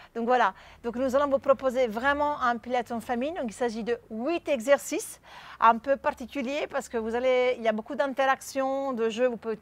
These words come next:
travailler avec les choses que vous avez à la maison. Et surtout, s'il y a une chose importante ici dans ces huit exercices, ça va être le plaisir. Ça va être fun parce que c'est ça en fait que nos ados, voilà, et nos compagnons vont se rappeler, c'est qu'ils ont passé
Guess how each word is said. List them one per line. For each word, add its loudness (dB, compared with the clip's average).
travailler 4
avec -2
les -6
choses -8
que -8
vous -6
avez -2
à 4
la 4
maison. -2
Et 2
surtout, -8
s'il -12
y 0
a 0
une -8
chose -8
importante -4
ici -12
dans -4
ces -6
huit -8
exercices, -4
ça 0
va -6
être -12
le -2
plaisir. -4
Ça 4
va 4
être -4
fun 4
parce -4
que -12
c'est -10
ça 2
en -4
fait -6
que -2
nos 0
ados, 6
voilà, 6
et -6
nos 0
compagnons -2
vont -2
se -4
rappeler, 2
c'est -4
qu'ils -2
ont -2
passé 0